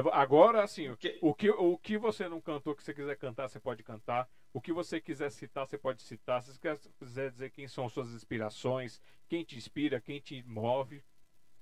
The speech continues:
Speaker 1: Agora a tela é só sua.
Speaker 2: <laughs> Ô, louco. Então, o... aquela hora você citou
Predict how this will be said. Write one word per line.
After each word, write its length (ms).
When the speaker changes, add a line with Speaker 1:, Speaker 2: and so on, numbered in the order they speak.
Speaker 1:
Agora 360
a 60
tela 200
é 20
só 180
sua. 420
Speaker 2:
<laughs> 1120
Ô, 140
louco. 380
Então, 640
o... 680
aquela 340
hora 260
você 260
citou 720